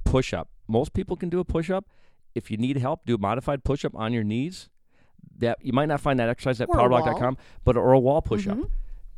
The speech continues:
Speaker 1: Arms. I said I wouldn't worry, so let's move on to back. Row.
Speaker 2: Row.
Speaker 1: Row or a pull-down. Now, a pull-down typically requires a machine. Most people can't do a pull-up,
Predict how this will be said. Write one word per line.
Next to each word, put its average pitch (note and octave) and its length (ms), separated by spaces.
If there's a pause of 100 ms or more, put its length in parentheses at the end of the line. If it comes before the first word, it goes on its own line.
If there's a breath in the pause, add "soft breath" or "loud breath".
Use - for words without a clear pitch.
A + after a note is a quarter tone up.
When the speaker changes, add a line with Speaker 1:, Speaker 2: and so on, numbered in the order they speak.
(260)
Speaker 1:
Arms. C3+ 500 (200)
I G2+ 60
said G#2+ 200
I - 20
wouldn't A2 280
worry, C3 320 (100)
so - 120
let's G#2+ 100
move A#2 160
on A2+ 200
to A#2 160
back. G#2 460 (760)
Row. G#2 500
Speaker 2:
Row. D#3+ 340
Speaker 1:
Row C3 200
or F3+ 140
a D#3+ 60
pull-down. A#2+ 420
Now, G2 80
a G#2 40
pull-down F3+ 420
typically - 380
requires A#2 480
a A#2 40
machine. G2+ 400
Most A2 200
people - 180
can't A#2 280
do G#2+ 140
a F#2+ 60
pull-up, - 600